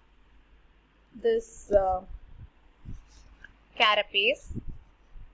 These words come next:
is projected into a pointed serrated. You can see this in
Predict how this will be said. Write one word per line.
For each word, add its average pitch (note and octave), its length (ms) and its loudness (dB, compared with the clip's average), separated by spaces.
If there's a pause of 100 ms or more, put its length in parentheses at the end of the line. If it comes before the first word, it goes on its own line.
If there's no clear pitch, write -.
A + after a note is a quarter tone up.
(760)
is - 1200 -4 (160)
projected A3 680 2 (100)
into A3 300 -4
a G#3+ 120 8
pointed A3+ 880 2
serrated. G#3 920 2 (760)
You A3 100 -16
can G3+ 200 -6
see G#3 420 -12
this G3 260 -6
in G3+ 120 -8